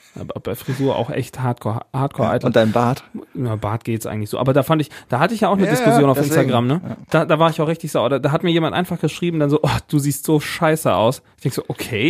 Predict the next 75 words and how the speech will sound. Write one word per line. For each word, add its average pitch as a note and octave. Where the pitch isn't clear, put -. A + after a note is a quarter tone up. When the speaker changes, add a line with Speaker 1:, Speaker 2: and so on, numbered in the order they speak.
Speaker 1:
ich -
kenn C3+
dich D#3+
nicht, G3
ich C#3+
weiß A2+
nicht, C3
wer B2
du A#2+
bist. D3
Vielleicht -
sagst -
du E3
mir D#3
das D3+
noch D3
mal C#3+
ein D3
bisschen F#3
umschreibend. E3
Ich, B2+
du -
kannst E3
es -
mir D#3+
gerne C#3
sagen. D#3+
Ist -
ja -
auch, D#3+
du -
kannst F#3+
mir -
alles -
an F#3+
den F#3
Kopf -
werfen, C3
aber B2+
manche C#3
Sachen, D#3+
manche D#3+
Sachen E3+
kann D#3+
ich -
nicht C#3
gut D3+
mit C#3+
umgehen, A#2
ne? B2
Speaker 2:
Ja, D3
man D#3+
Speaker 1:
So E3+
Speaker 2:
hat F#3
Speaker 1:
Sachen -
Speaker 2:
gemerkt, E3
dass D3
sich D3
das C#3+
ein C#3+
bisschen C#3+
getroffen -
hat. A2
Speaker 1:
Ja, E3+
ich F3+
fand F3+
das, D#3+
ich D#3
fand B2+
das A#2+
gemein. D#3+
Ich A#2
denk F3+
immer E3+
so, D3+